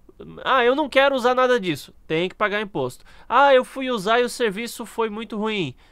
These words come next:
Não dá nem pra processar direito, tá? Só pra você ter ideia, você não pode reclamar. E daí, se você se recusar a pagar por esses serviços, né, que você paga através do imposto, usando ou não,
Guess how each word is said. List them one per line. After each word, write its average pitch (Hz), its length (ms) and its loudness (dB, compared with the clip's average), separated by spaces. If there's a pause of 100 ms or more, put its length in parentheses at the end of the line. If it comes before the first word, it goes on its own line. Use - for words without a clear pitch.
(220)
Não 294 120 -12
dá 277 140 2
nem 277 140 -2
pra 320 140 -4
processar 294 500 -4
direito, 247 380 -4
tá? 156 320 -2 (160)
Só - 220 -20
pra - 100 -20
você 180 100 -16
ter 220 140 -10
ideia, 170 320 0
você 190 120 -12
não 233 80 -14
pode 214 180 -4
reclamar. 220 480 -4 (1500)
E 330 100 -4
daí, 254 520 0 (480)
se - 180 -12
você 220 500 -2 (280)
se - 220 -4
recusar 190 520 0
a 269 40 0
pagar 156 600 -2
por 156 100 -6
esses - 180 -8
serviços, - 800 -10
né, 143 160 -8
que - 60 -18
você 131 200 -12
paga 139 220 -4
através 123 320 -12
do 117 60 -14
imposto, 185 580 -8 (100)
usando 160 380 -2
ou 127 80 -2
não, 170 340 -2